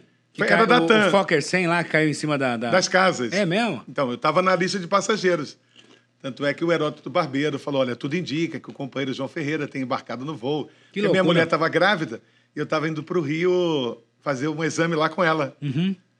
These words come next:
Speaker 2: E ninguém conseguia me achar.
Speaker 1: É, e naquela época não
Speaker 2: Não
Speaker 1: tinha
Speaker 2: tinha
Speaker 1: celular.
Speaker 2: celular.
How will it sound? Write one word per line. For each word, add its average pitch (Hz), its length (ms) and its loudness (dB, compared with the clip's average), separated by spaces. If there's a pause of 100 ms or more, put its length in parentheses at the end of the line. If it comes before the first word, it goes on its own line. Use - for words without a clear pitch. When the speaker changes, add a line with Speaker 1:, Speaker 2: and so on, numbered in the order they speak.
(240)
Speaker 2:
E 190 120 -4
ninguém 214 280 0
conseguia 226 380 0
me 233 80 -2
achar. 202 480 -2 (520)
Speaker 1:
É, 160 40 0
e 143 40 2
naquela 139 280 2
época 160 240 0
não 196 80 2
Speaker 2:
Não 185 40 0
Speaker 1:
tinha 175 160 0
Speaker 2:
tinha 175 180 4
Speaker 1:
celular. 151 220 6
Speaker 2:
celular. 151 320 2